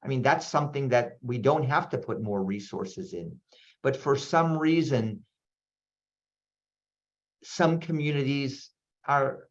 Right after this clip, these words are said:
you know, are, are left out in, in, in some of these discussions.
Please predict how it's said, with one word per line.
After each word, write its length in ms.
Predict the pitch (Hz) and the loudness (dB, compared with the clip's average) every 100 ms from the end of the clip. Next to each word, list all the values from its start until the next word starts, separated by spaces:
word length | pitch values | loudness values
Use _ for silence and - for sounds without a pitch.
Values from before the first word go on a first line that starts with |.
| _ | _
you 100 | 147 | 0
know, 140 | 135 135 | 2 4
are, 240 | 151 143 | 4 4
are 180 | 135 127 | 4 4
left 340 | 131 147 - - | 4 2 0 0
out 400 | 139 - 196 - - | 4 4 0 -8 -8
in, 340 | 110 107 104 | -6 -6 -8
in, 640 | - 113 107 - 117 101 92 | -6 -4 -6 -6 -6 -6 -4
in 160 | 104 101 | -4 -4
some 280 | - 113 113 | -2 0 0
of 100 | 95 | -2
these 200 | 101 95 | -4 -4
discussions. 720 | 95 - 101 - - 64 | -6 -4 -4 -4 -8 -10